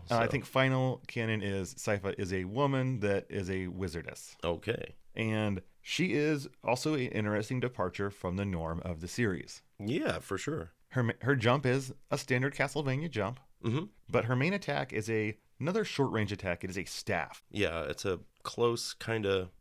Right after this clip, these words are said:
Speaker 2: staff strike, but it's, it's a little distinct. I actually kinda like it in that it, it's, it hits slightly above, say, your path of your whip or knife.
Speaker 1: Mm-hmm.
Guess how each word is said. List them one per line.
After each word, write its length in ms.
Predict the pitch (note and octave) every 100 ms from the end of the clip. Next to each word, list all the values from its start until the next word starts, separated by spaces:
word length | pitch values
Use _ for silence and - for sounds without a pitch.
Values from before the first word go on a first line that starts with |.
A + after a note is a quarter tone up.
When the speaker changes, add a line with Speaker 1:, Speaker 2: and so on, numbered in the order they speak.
| -
Speaker 2:
staff 340 | - G#2+ G2
strike, 460 | - - A2 G2+ - F2+
but 300 | F#2+ F#2+ D2+
it's, 220 | A2+ -
it's 160 | B2
a 20 | F#3
little 220 | C4 C#4+
distinct. 580 | G#2+ - - E3 A#2 G#2+
I 60 |
actually 260 | C3+ - B2+
kinda 220 | A#2+ A2+
like 260 | F2+ F#2 C3
it 160 | A2+
in 140 | G#2 G2
that 260 | F#2 -
it, 160 | F2+ -
it's, 380 | F2+ - - - -
it 140 | G#2+
hits 200 | - -
slightly 380 | - C3 A#2 A2+
above, 560 | F#2+ F#2 G2 G2 F#2 -
say, 180 | - A2+
your 160 | F#2 E2
path 360 | - G#2+ G#2
of 140 | G2 E2+
your 100 | E2+
whip 320 | E2+ G2 F#2
or 60 | F2
knife. 420 | F2+ F#2+ - -
Speaker 1:
Mm-hmm. 200 | A#2 C#3